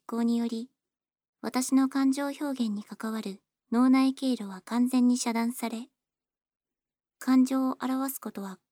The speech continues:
今後一切できなくなりました。なお、プログラム実行ごとに、精神安定剤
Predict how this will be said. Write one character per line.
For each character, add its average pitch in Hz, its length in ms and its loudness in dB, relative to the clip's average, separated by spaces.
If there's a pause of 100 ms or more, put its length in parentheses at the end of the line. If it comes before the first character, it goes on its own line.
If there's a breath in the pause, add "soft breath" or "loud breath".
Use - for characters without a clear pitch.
今 247 240 4
後 254 180 -4
一 269 120 -4
切 214 280 -4
で 196 100 -10
き - 120 -4
な 240 100 0
く 214 100 -10
な 196 120 -8
り 196 100 -8
ま 202 80 -8
し - 140 -8
た。 180 180 -14 (2250)
な 254 200 6
お、 196 100 -10 (760)
プ 233 140 -2
ロ 262 100 2
グ 277 100 0
ラ 285 100 2
ム 269 140 4
実 - 260 -10
行 247 160 -2
ご 254 120 -2
と 233 100 -6
に、 190 240 -6 (800)
精 247 260 -4
神 262 320 4
安 262 220 4
定 254 180 0
剤 185 260 -10